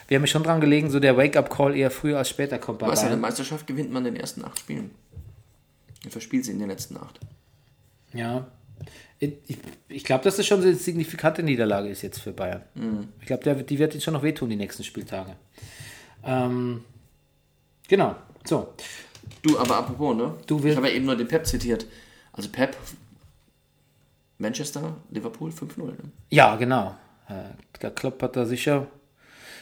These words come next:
Speaker 1: hat er gesagt, so, da guckst du, und dann plötzlich steht's null zu fünf.
Speaker 2: Tja.
Speaker 1: Du, wir
Speaker 2: Ja. Schön, dass wir heute wieder so eine kurze Ausgabe gemacht haben.
Speaker 1: du, wir wollten eigentlich kurz und unpräzise sein, ne?
Speaker 2: Mhm.
Speaker 1: Kurz aus dem Bauch.
Speaker 2: Weißt du, das passiert, wenn wir wirklich,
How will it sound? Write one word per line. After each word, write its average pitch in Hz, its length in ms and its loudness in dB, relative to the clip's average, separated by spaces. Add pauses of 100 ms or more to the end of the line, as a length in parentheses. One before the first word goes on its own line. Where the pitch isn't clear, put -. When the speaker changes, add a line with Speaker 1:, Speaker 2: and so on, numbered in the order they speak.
(200)
Speaker 1:
hat - 100 -18
er 120 60 4
gesagt, 123 360 4
so, 127 160 6
da 123 80 6
guckst 131 420 -2
du, 226 140 10
und 175 100 6
dann 143 240 4
plötzlich 143 440 2
steht's 160 380 4
null 156 220 2
zu 180 120 -2
fünf. 156 500 0 (160)
Speaker 2:
Tja. - 120 -14 (920)
Speaker 1:
Du, 175 360 10
wir 151 220 2
Speaker 2:
Ja. 120 220 0 (460)
Schön, 156 200 2
dass 147 140 0
wir 143 40 0
heute 147 160 2
wieder 131 140 0
so 131 100 0
eine 131 80 0
kurze 139 280 -4
Ausgabe 110 320 -2
gemacht 107 280 -4
haben. 107 200 -8
Speaker 1:
du, 143 100 0
wir 139 100 6
wollten 156 180 2
eigentlich 151 300 -4 (280)
kurz 190 300 4
und 175 100 -2
unpräzise 139 580 0
sein, 98 220 0
ne? 120 200 -6 (100)
Speaker 2:
Mhm. 107 300 -6
Speaker 1:
Kurz - 460 4
aus 143 160 2
dem 131 140 -2
Bauch. 151 320 10 (100)
Speaker 2:
Weißt 139 180 0
du, - 40 -6
das 151 160 0
passiert, 170 300 0
wenn 143 120 -2
wir 139 280 -2
wirklich, - 360 -8